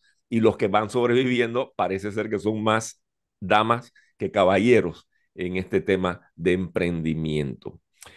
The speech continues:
Eh, por ejemplo, aquí en Panamá hay mucho emprendimiento en sectores tradicionales y muy pocas mujeres usan la tecnología para los procesos de producción y para promover sus productos.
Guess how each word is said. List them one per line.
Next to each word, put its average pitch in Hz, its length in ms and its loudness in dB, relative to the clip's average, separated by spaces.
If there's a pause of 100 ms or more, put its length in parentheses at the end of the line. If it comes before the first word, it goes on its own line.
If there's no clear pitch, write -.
(680)
Eh, 104 840 4
por 113 180 2
ejemplo, 127 240 2
aquí 139 160 0
en 139 120 0
Panamá 123 460 2
hay 135 120 2
mucho 147 340 -2
emprendimiento 120 720 -2
en 123 80 -2
sectores 113 500 0
tradicionales 98 760 0
y 113 200 0
muy 135 220 -2
pocas 127 360 0
mujeres 117 480 -2
usan 104 300 -2
la 104 120 -2
tecnología 90 760 0 (260)
para 92 180 2
los 87 140 -2
procesos 101 480 -2
de 104 80 2
producción 98 600 0
y 110 60 -2
para 82 280 0
promover 90 500 0
sus - 300 -6
productos. 101 880 0